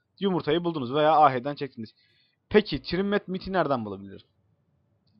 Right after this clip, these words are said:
Bunlar dediğim gibi arkadaşlar yan materyaller. Üzerinde yazıyor zaten. Ee, bakın okuyorum. "Meat such as chicken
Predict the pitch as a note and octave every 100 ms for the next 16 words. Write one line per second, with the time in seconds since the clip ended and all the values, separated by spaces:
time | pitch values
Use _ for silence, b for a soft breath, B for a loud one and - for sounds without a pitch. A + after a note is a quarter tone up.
0 | - - D3+ G3+ G#3+ G3+ A3 F#3+ D3+ B2+
1 | A#2 A2 A2 D3 F#3+ D#3+ B2+ A2 G2+ G2+
2 | F#2+ b b b F3+ F#3 G3+ G3 G#3 F3+
3 | E3+ D3 A2+ - G2 _ _ _ _ _
4 | _ - A2+ B2+ G3+ E3+ F#2+ - - -
5 | - _ - F3 F3+ C3 A2+ D3+ F#3+ F#3+
6 | - - - F#3 F3+ B2+ - _ - F#3+
7 | - G#3